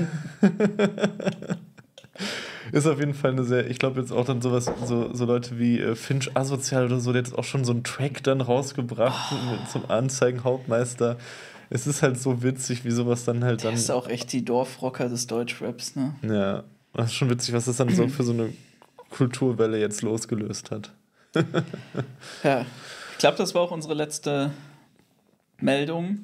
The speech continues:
Speaker 1: Ja.
Speaker 2: gewesen, ne?
Speaker 1: Mhm.
Speaker 2: Ja, ich, äh, find's auf jeden Fall,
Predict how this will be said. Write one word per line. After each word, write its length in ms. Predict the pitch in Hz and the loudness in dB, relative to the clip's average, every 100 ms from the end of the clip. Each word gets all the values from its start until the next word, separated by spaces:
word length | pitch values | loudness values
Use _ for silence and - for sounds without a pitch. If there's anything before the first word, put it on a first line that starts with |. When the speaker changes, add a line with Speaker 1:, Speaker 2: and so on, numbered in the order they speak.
| - | 0
Speaker 1:
Ja. 180 | 110 160 | 0 2
Speaker 2:
gewesen, 380 | 196 160 127 | 0 0 0
ne? 200 | 127 147 - | 0 0 0
Speaker 1:
Mhm. 440 | 127 123 147 170 170 - - - _ | -2 0 0 -2 -4 -16 -20 -20 _
Speaker 2:
Ja, 160 | 143 139 | 4 4
ich, 260 | 131 - 151 | 2 -4 0
äh, 360 | 131 131 127 120 - _ _ _ _ | 2 4 2 -2 -12 _ _ _ _
find's 240 | - 147 156 | -2 0 2
auf 160 | 143 | 0
jeden 140 | 139 139 | 0 -2
Fall, 640 | - 131 127 127 127 131 | 2 2 4 2 0 -2